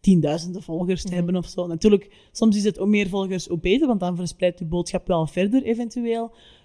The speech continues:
Speaker 1: Dus soms is het wel fijn, denk ik, maar aan de andere kant heb ik zoiets van, weet je, de mensen die het willen zien, die zien het uiteindelijk toch wel.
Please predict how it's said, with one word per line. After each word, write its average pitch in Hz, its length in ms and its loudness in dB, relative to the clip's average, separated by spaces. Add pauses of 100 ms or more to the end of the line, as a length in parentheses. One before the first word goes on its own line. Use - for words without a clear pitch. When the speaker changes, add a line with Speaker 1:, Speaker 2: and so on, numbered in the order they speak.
(140)
Speaker 1:
Dus 196 340 2
soms 226 280 4
is 233 80 0
het 208 120 -4
wel 185 160 4
fijn, 190 340 2
denk 202 200 0
ik, 214 160 -4
maar 170 220 2
aan 165 140 -2
de 170 60 0
andere 185 260 0
kant 180 160 -8
heb 180 80 -6
ik 160 80 -10
zoiets - 200 -12
van, 160 100 -4
weet 175 140 0
je, 214 80 -4
de 160 100 -2
mensen 170 300 -2
die 156 100 -8
het 151 120 -12
willen 185 240 2
zien, 180 440 -6
die 165 140 -8
zien 170 220 -4
het 165 160 -6
uiteindelijk 160 500 -10
toch - 220 -12
wel. - 240 -6